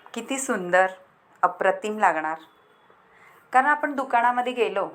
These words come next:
तर की, अ, तो असतो साठवलेला असतो आणि हा ताजा ताजा आपण सॉस बनवून खाणार,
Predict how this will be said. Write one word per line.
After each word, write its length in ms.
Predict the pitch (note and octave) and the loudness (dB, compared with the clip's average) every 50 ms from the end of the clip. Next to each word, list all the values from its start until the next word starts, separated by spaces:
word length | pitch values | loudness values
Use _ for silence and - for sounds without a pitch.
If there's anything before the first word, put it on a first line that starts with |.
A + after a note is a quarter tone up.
| - - _ _ _ _ _ - - - - _ - - - - - - - - _ _ - | -18 -20 _ _ _ _ _ -16 -16 -16 -16 _ -20 -20 -20 -20 -20 -20 -20 -20 _ _ 2
तर 60 | C4 | 2
की, 240 | C4 - C#4+ C4 B3 | 2 2 2 4 6
अ, 260 | A#3+ A3+ G#3 G3 F#3+ F#3+ F#3 - | 6 6 6 6 2 0 2 4
तो 60 | B3+ | 6
असतो 600 | C4 B3+ B3+ B3 - - B3+ C4 C4+ C#4+ D4 C#4+ - _ _ _ _ _ _ _ _ _ _ _ - - | 6 6 6 4 0 0 0 2 2 0 -6 -14 -18 _ _ _ _ _ _ _ _ _ _ _ -6 2
साठवलेला 600 | - G#3+ G3 - - G#3 G#3 G#3 G#3 G#3 G#3 G3+ | 2 2 2 4 2 0 2 2 -2 0 0 0
असतो 380 | G3 F#3+ F#3+ - - - E3 E3+ | 0 0 -4 -6 -4 -4 -4 -2
आणि 240 | F3 F#3 F#3 G3 A3 | 0 0 0 0 2
हा 140 | A#3 A#3+ | 2 2
ताजा 400 | A#3+ A#3+ - A#3 G3+ F3+ G3 G#3 | 2 4 6 4 4 4 2 0
ताजा 320 | G#3 - A3 G3+ G3 G#3+ G#3 | 2 4 2 4 6 4 4
आपण 340 | F#3+ G3+ - F#3+ G3+ A#3 C4 | 4 2 -2 -8 -8 -8 -14
सॉस 440 | - - - A3 F#3 E3+ F3 F3 | -16 -4 2 4 4 4 4 0
बनवून 340 | E3 E3 E3 D#3 D#3+ D#3+ F3 F#3 | 0 0 0 0 -2 -8 -10 -6
खाणार, 420 | - - F#3 D3+ C#3+ D3+ D3+ D3 | 0 2 4 4 4 2 -4 -4